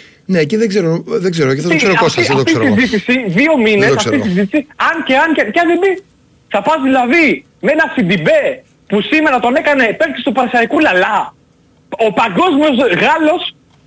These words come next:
Speaker 2: που τον πήραμε στα χασομέρια τον προηγούμενο Σεπτέμβριο, προσπαθούν να παρουσιαστεί. Δεν κάνει το παιδί, ρε παιδιά. Πώς θα το κάνουμε τώρα;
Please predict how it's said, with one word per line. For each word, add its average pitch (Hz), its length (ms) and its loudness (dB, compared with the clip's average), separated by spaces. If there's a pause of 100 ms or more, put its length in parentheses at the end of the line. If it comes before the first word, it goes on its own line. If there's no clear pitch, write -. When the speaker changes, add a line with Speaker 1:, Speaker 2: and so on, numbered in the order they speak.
Speaker 2:
που 247 100 0
τον 233 160 0
πήραμε 330 340 2
στα 302 140 -2
χασομέρια 254 460 0
τον 254 100 0
προηγούμενο 277 360 0
Σεπτέμβριο, 196 840 0 (120)
προσπαθούν 233 320 -2
να 320 100 2
παρουσιαστεί. 294 400 0 (280)
Δεν 415 80 2 (100)
κάνει 427 220 2
το 381 120 0
παιδί, 269 180 2
ρε 226 140 0
παιδιά. 196 460 -2 (1300)
Πώς 415 140 0
θα 392 140 2
το 359 60 0
κάνουμε 349 240 2
τώρα; 165 500 0